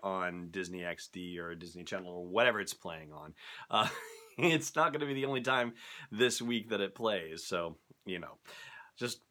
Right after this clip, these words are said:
really? Ten P M kids show? Yeah, anyway, you know.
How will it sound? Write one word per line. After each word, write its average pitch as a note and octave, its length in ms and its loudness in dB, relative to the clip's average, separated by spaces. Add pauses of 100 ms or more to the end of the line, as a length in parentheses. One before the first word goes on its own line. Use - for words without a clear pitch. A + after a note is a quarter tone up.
really? A2+ 300 0
Ten C#3 260 0
P B2+ 160 0
M E3 220 2
kids C3+ 280 -2
show? F3+ 380 4
Yeah, G#2 140 -2 (100)
anyway, F#2+ 280 -2 (380)
you F2+ 140 -8
know. D2 180 -12